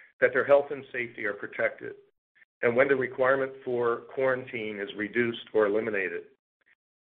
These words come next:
In Canada, we need a national covid nineteen testing regime that uses scientifically based procedures to help facilitate the safe movement of passengers. This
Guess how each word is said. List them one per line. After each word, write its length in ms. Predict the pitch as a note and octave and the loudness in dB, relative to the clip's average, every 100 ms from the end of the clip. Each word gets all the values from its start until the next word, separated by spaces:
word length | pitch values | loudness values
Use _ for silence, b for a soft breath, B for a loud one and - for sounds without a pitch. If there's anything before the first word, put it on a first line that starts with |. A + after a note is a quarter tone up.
| _ | _
In 180 | A#2 A2+ - | -4 -2 4
Canada, 440 | C#3 D3 D3 D#3+ B2 | 4 6 4 4 2
we 180 | B2 | -4
need 280 | A#2+ C3 C3+ | -4 -4 -2
a 100 | B2+ | -2
national 500 | G#2+ A#2+ C3 - C#3 | 0 2 0 0 -4
covid 420 | B2+ - A#2+ A#2+ - | -4 -2 0 0 -2
nineteen 720 | A2+ A2+ A#2 A#2 A2+ G#2+ G#2 b b _ - | -2 -4 -6 -8 -8 -8 -14 b b _ 4
testing 380 | C3+ C3+ C3 | 4 4 -2
regime 460 | A2 G#2 A2 G2 - - b b b - | -2 -4 -4 -6 -10 -20 b b b 4
that 180 | A#2+ A#2+ | 4 4
uses 340 | C#3+ C#3 C3+ C3+ | -2 -2 -6 0
scientifically 800 | C#3+ C3+ D3 C3+ C3+ C3+ B2 B2 | 4 4 2 -2 -6 -6 -6 -4
based 260 | A#2 A2+ A2 - - | -2 -2 -4 -12 -12
procedures 640 | A2 - B2+ A#2+ A2 F#2 - | -10 -4 -4 -2 -4 -6 -8
to 80 | C3 | -10
help 240 | A2+ A2 - | -8 -10 -12
facilitate 760 | - - C#3 B2+ A2 F#2+ F#2+ b b b b | -8 -2 -2 -2 -4 -4 -6 b b b b
the 60 | A2 - | -12 -4
safe 220 | C3+ C3 C3+ | 0 0 0
movement 360 | B2+ A2+ G#2+ F#2+ | -6 -6 -6 -8
of 140 | F#2+ | -4
passengers. 600 | G#2+ G#2 G2+ G#2 F#2+ - - - _ _ B B B B B _ | 2 2 2 -6 -12 -12 -16 -20 _ _ B B B B B _
This 140 | B2+ | 4